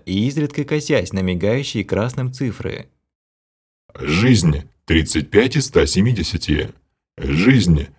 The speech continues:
Speaker 2: сорок два из ста семидесяти. Жизнь сорок девять из ста семидесяти.
Speaker 1: Давай, давай! Торговец дрогнул еще раз, тяжко переступил с ноги на ногу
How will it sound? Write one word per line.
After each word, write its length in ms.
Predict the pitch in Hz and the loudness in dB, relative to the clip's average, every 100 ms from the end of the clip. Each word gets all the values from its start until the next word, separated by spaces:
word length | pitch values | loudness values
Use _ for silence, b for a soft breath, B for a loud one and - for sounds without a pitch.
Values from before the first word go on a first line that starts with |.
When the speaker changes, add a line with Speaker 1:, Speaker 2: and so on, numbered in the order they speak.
| _ | _
Speaker 2:
сорок 460 | - 95 117 131 120 | 0 4 6 4 2
два 280 | 131 120 | 4 4
из 80 | 87 | 2
ста 180 | - 78 | 0 -2
семидесяти. 840 | - 95 92 78 78 67 - - - _ _ _ - | 2 2 2 0 -2 -4 -6 -6 -12 _ _ _ -6
Жизнь 720 | 69 85 131 110 78 67 - _ | -2 2 6 6 4 -2 -8 _
сорок 460 | - 87 82 82 80 | 2 4 6 4 4
девять 380 | 123 113 82 | 2 2 0
из 80 | - | -6
ста 180 | - 78 | -2 -2
семидесяти. 840 | - 98 90 78 - - 71 67 - _ _ _ _ _ | 0 0 0 0 -4 -6 -6 -6 -10 _ _ _ _ _
Speaker 1:
Давай, 760 | - 82 98 101 95 123 123 101 | -14 -4 0 0 0 0 2 0
давай! 720 | 85 117 131 156 143 98 76 - _ _ _ _ _ _ _ _ _ _ _ | 0 -2 0 0 0 -2 -4 -12 _ _ _ _ _ _ _ _ _ _ _
Торговец 640 | 85 87 95 151 160 - | 0 0 2 0 0 -4
дрогнул 420 | 101 101 101 107 | 0 0 0 0
еще 300 | 120 127 147 | 0 0 0
раз, 300 | 92 82 - _ _ - | 0 -2 -6 _ _ -2
тяжко 280 | 107 - 92 | 0 -2 -4
переступил 540 | 92 92 120 - 92 | -4 -4 -6 -2 -2
с 60 | 101 | 0
ноги 240 | 90 90 | -2 0
на 160 | 120 160 | 0 0
ногу 380 | 113 90 85 | 0 0 -2